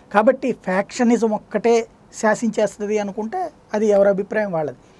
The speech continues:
ఇంకొక పాయింట్ ఏంటంటే కుప్పం, కుప్పానికి సంబంధించి అసలు అక్కడికి వెళ్ళి చూశారో లేదో తెలవదు ఈ మాటలు మాట్లాడినటువంటి వాళ్ళు. నేను వెళ్ళి చూసినటువంటి సందర్భంలో మహిళలు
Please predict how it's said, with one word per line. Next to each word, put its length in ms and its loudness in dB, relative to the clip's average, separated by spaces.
ఇంకొక 280 4
పాయింట్ 440 0
ఏంటంటే 580 0
కుప్పం, 320 2
కుప్పానికి 580 0
సంబంధించి 720 -6
అసలు 260 2
అక్కడికి 380 -2
వెళ్ళి 360 2
చూశారో 320 4
లేదో 240 4
తెలవదు 300 2
ఈ 60 -4
మాటలు 360 -6
మాట్లాడినటువంటి 840 -10
వాళ్ళు. 200 -10
నేను 280 4
వెళ్ళి 240 6
చూసినటువంటి 520 -2
సందర్భంలో 880 -4
మహిళలు 840 2